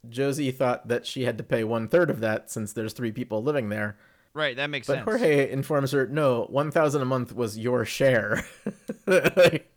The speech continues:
Speaker 2: Wow.
Speaker 1: uh, so Josie only has
Speaker 2: Wow.
Speaker 1: three hundred bucks, 'cause that's, that's all she made this
Speaker 2: <laughs>
Speaker 1: week working at Plunkin' Donuts.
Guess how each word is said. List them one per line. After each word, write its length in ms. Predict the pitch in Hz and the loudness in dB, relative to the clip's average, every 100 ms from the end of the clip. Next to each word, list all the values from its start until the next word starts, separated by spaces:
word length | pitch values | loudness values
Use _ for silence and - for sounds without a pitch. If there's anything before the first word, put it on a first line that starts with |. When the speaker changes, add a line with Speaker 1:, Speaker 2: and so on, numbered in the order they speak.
| _ - 320 320 302 117 120 | _ -2 -2 -2 -10 -16 -10
Speaker 2:
Wow. 640 | 127 160 240 269 277 240 196 | 0 8 12 12 12 10 8
Speaker 1:
uh, 40 | |
so 160 | 175 175 | 6 6
Josie 280 | 214 202 | 6 6
only 160 | 202 202 | 4 6
has 120 | 170 | 6
Speaker 2:
Wow. 60 | 165 | 4
Speaker 1:
three 100 | 175 | 0
hundred 220 | 151 127 | 2 2
bucks, 420 | 127 127 - - - | 2 0 -2 -10 -10
'cause 140 | - 123 | -6 0
that's, 340 | 139 - - | 0 0 -8
that's 260 | - 160 160 | -4 0 4
all 100 | 156 | 4
she 120 | 156 | 4
made 160 | 151 143 | 2 4
this 220 | 262 277 | 6 6
Speaker 2:
<laughs> 20 | |
Speaker 1:
week 160 | 131 123 | 4 0
working 260 | 127 135 | -4 -2
at 140 | 127 - | -6 -2
Plunkin' 340 | 135 127 117 | -2 -2 -2
Donuts. 500 | 113 117 107 - - | 0 0 0 -2 -10